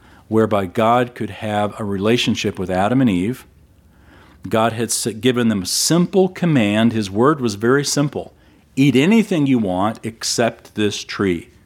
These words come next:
That's it. That's all the Bible they had. It was pretty easy. And somehow, with that simple command, Satan still wiggled his way in and allowed them tempted them to ignore God's word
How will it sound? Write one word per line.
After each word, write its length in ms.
That's 260
it. 340
That's 240
all 200
the 100
Bible 480
they 180
had. 520
It 140
was 180
pretty 560
easy. 520
And 160
somehow, 580
with 200
that 180
simple 400
command, 680
Satan 440
still 680
wiggled 420
his 200
way 300
in 420
and 420
allowed 640
them 460
tempted 380
them 320
to 200
ignore 420
God's 320
word 460